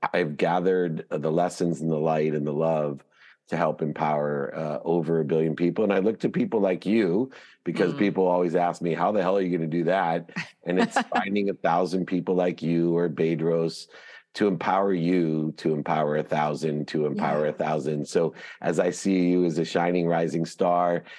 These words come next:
Speaker 2: Wow.
Speaker 1: and seeing you on more stages and more content, it fills my heart to know that the legacy of what I want to do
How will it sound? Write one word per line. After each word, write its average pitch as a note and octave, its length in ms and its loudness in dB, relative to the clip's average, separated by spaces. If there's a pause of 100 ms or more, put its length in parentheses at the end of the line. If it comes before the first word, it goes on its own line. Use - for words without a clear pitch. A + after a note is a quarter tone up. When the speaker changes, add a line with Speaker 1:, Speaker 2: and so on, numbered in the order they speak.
(120)
Speaker 2:
Wow. A#3+ 80 -10
Speaker 1:
and E2+ 180 -2
seeing E2+ 400 0
you E2+ 240 2
on E2 100 0
more E2+ 260 2
stages E2+ 580 -2
and E2 100 0
more E2 180 0
content, E2+ 680 -2 (360)
it E2+ 240 -2
fills G#2 320 2
my F#2 260 2
heart E2 360 -2
to E2 120 -6
know D#2+ 260 2
that D2+ 200 -2
the D2+ 80 -6
legacy E2+ 520 0
of C#2+ 140 -2
what D#2+ 160 0
I D2+ 80 0
want D#2+ 360 -2
to - 100 -6
do E2 520 0